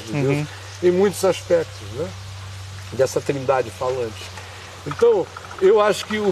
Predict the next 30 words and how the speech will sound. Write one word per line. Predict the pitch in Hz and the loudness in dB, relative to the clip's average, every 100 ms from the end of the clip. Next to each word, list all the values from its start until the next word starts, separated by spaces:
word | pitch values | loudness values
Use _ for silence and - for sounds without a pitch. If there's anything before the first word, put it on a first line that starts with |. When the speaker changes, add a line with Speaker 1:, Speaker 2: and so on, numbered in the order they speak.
| 160 | 2
Speaker 1:
perigo | 220 226 202 202 | 4 4 4 2
disso | 170 185 - 196 | 4 2 4 2
é | |
você | 190 196 - 208 | 4 4 4 2
confinar. | 214 208 - 202 190 196 196 180 - - - - - - | 6 4 4 2 4 4 2 -2 -8 -10 -10 -10 -2 6
Hoje, | 254 262 165 131 143 180 | 8 8 6 0 0 0
esse | 160 214 | 2 2
negócio | 208 220 196 220 | 4 4 4 4
responde | 247 254 - 254 247 208 175 | 4 2 4 8 8 6 4
à | 165 | 4
questão | 185 165 - 190 | 2 0 2 2
da | 196 | 4
mediocridade. | 202 208 214 247 277 233 196 175 143 - - - - - - - - - - - - 113 | 2 0 0 -6 -2 2 4 4 2 -8 -16 -18 -18 -18 -20 -18 -18 -18 -18 -18 -18 -2
O | |
cara | 165 175 | 2 2
tá | 175 185 | 2 2
pensando | 170 147 208 226 | 2 2 4 2
que | 170 180 | 4 2
ele | 175 | 2
tá | 170 | 0
tendo | - 214 208 | 2 4 6
elaborações | 175 165 170 156 - 214 | 6 4 2 2 2 0
extraordinárias, | 180 190 202 220 254 196 185 135 110 120 | 0 2 2 2 0 2 4 2 0 -4
mas | 151 175 | -2 0
é | |
um | 226 | -2
pensamento | - 277 285 285 302 320 | -4 -4 -2 -2 -2 -2
ainda | 302 | 2
muito | 349 349 | 2 2
pequeno. | - - 294 269 | -2 -4 -2 -2